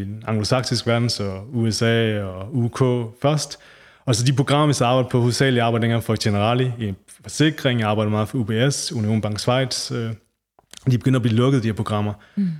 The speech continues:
Speaker 1: Og så begynder jeg at tænke på, på her, det boomer bare i Danmark, ikke? Jeg har bare hørt om alle de her design, øh,
Speaker 2: Ja.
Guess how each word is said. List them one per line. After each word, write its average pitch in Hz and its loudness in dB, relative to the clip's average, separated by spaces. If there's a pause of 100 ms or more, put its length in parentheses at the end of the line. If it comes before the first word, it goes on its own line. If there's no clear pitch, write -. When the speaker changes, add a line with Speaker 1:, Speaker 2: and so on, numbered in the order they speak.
(120)
Speaker 1:
Og 127 -2
så - 0
begynder 123 2
jeg 123 2
at 113 0
tænke 117 2
på, 120 2
på 113 -2
her, 107 0 (180)
det 113 0
boomer 156 4
bare 123 0
i 110 0
Danmark, 127 4
ikke? 131 2
Jeg 131 4
har 135 4
bare 131 4
hørt 143 4
om 135 0
alle 156 4
de 147 4
her 131 4
design, 135 2 (120)
øh, 110 0
Speaker 2:
Ja. 247 0